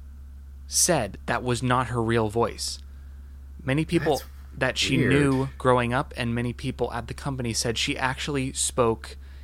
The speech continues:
Speaker 1: in a much higher voice, and she would put on that voice for public appearances.
Speaker 2: I, I wonder why. That's, that's bizarre.
Speaker 1: It sounds like,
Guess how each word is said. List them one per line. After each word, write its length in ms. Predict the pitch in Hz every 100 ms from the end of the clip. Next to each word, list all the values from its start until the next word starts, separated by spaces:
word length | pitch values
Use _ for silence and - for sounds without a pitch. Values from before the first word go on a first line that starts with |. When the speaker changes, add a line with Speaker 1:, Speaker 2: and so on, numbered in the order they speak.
| - -
Speaker 1:
in 140 | 123
a 60 | 113
much 400 | 110 113 127 -
higher 420 | - 123 120 113
voice, 540 | 104 101 98 - - - - - -
and 160 | 120
she 140 | - 120
would 200 | 113 -
put 200 | 143 135
on 180 | 120
that 180 | 113 110
voice 340 | 110 113 107 -
for 160 | 117
public 420 | 104 - 117 107 101
appearances. 720 | - 139 120 101 92 85 - - - - - - - - - - - - - -
Speaker 2:
I, 180 | 110 113 - -
I 120 | 131
wonder 360 | 123 131 196 254
why. 600 | 123 98 156 190 98 80
That's, 260 | 127 - - - - - -
that's 180 | - 170
bizarre. 580 | - 82 101 117 78 76 - - - -
Speaker 1:
It 180 | 135 -
sounds 560 | - 151 170 208 196
like, 420 | 156 143 - -